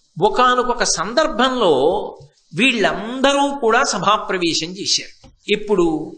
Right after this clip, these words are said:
అంటే కుమారాస్త్ర విద్యా ప్రదర్శనము అని ఒక ఘట్టం ఏర్పడింది. పిల్లలకి పాఠం నేర్పాడు కదా ద్రోణాచార్యుల వారు. ఈ పిల్లలందరికీ నేర్పిన పాఠం ఏమిటి? ధనుర్వేదం.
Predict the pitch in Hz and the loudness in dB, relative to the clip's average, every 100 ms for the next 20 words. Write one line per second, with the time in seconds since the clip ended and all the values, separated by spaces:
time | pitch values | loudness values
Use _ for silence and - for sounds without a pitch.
0 | - 160 202 202 214 180 190 214 208 196 | -8 -2 0 0 0 0 2 4 4 2
1 | 196 - 226 220 127 170 185 185 - 165 | 0 -2 -2 -2 -2 0 0 -2 -6 -2
2 | 156 - - 143 135 156 151 - _ 160 | -2 -2 -4 -4 -4 -6 -8 -18 _ 0
3 | 196 143 170 - 196 196 156 165 196 202 | 2 2 -2 -2 -4 -2 -4 -4 -4 -4
4 | 147 - 139 117 _ _ _ - - - | -6 -8 -14 -14 _ _ _ -20 -20 -20
5 | - - _ 135 165 226 233 196 185 190 | -20 -20 _ -2 2 2 0 0 -2 0
6 | 202 175 180 175 196 160 139 135 147 175 | -2 -2 -4 -2 0 0 0 0 0 -4
7 | - - 139 160 180 170 160 147 143 131 | -8 -12 -4 0 0 0 -2 -2 -4 -4
8 | 120 135 - 202 202 175 180 262 254 214 | -4 -8 -6 -4 -2 -2 0 2 2 0
9 | 214 220 220 220 214 226 214 208 214 202 | -4 -2 -2 -2 -4 -4 0 0 0 -4
10 | 190 175 180 190 190 185 165 170 147 165 | 0 0 0 0 -2 -4 -4 -4 -2 -2
11 | 185 165 - | -2 -2 -6